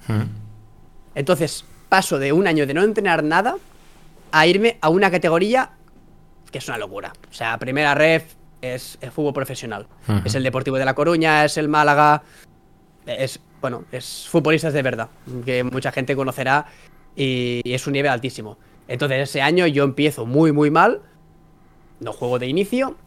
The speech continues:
Speaker 2: Yo creo que hay un momento en el cual sí que puedo tener oportunidades, pero igualmente es una categoría muy alta y al final, pues, acabó el año sin ningún minuto, más allá del último partido que juego porque ya nos habíamos salvado.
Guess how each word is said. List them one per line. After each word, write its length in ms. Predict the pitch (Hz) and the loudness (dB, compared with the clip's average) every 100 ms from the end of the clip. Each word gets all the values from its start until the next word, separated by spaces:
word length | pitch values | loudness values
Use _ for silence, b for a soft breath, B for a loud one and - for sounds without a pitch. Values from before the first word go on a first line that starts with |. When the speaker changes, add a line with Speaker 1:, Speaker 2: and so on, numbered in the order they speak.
| - - | -18 -6
Speaker 2:
Yo 140 | 262 | -2
creo 100 | 269 | 4
que 60 | 254 | 4
hay 100 | 247 | 4
un 60 | |
momento 240 | 233 226 226 | 2 2 2
en 60 | |
el 60 | 214 | 4
cual 160 | 208 196 | 4 2
sí 120 | 190 | 2
que 80 | 185 | 0
puedo 120 | 180 | 2
tener 180 | 175 170 | 2 0
oportunidades, 460 | 160 156 165 151 | 0 -2 0 0
pero 120 | - 127 | 0 -2
igualmente 340 | 131 135 131 | -2 -2 -4
es 120 | 120 | -6
una 80 | 131 | -6
categoría 320 | 123 123 123 123 | -4 -2 -2 -2
muy 140 | 131 | 0
alta 280 | 139 143 190 | 0 2 2
y 60 | |
al 80 | 131 | 0
final, 220 | - 117 131 | -4 -6 -6
pues, 120 | 131 | -4
acabó 380 | 120 117 123 123 | -4 -2 -2 -2
el 60 | |
año 200 | 120 135 | -2 -4
sin 180 | 139 123 | -4 -6
ningún 180 | 120 127 | -6 -4
minuto, 400 | 131 147 165 220 - | -2 -2 0 0 0
más 200 | 127 - | -8 -8
allá 140 | 123 | -6
del 120 | 135 135 | -2 -2
último 280 | 131 131 | -2 -4
partido 320 | 127 127 143 165 | -2 0 0 -2
que 80 | 113 | -2
juego 200 | 123 139 | -4 -4
porque 180 | 139 | -4
ya 60 | 123 | -6
nos 100 | 117 | -6
habíamos 240 | 120 117 - | -8 -8 -8
salvado. 320 | 113 110 | -6 -6